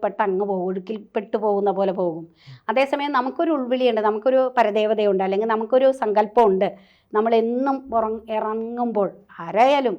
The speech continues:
ഇറങ്ങുന്ന സമയത്ത് നമ്മൾ വിളിക്കുന്ന നമ്മുടെ, എൻ്റെ, എൻ്റെ അമ്മ അല്ലെങ്കിൽ എൻ്റെ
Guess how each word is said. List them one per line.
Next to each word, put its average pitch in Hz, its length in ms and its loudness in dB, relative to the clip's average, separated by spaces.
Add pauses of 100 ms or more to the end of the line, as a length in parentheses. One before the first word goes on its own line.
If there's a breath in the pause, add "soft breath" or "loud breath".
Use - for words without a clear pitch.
(120)
ഇറങ്ങുന്ന 214 400 -4
സമയത്ത് 220 360 -4
നമ്മൾ 214 360 0
വിളിക്കുന്ന 233 440 -2
നമ്മുടെ, 214 280 -2 (140)
എൻ്റെ, 220 260 4 (100)
എൻ്റെ 226 320 2 (220)
അമ്മ 214 260 -2
അല്ലെങ്കിൽ 214 300 -4
എൻ്റെ 220 160 -4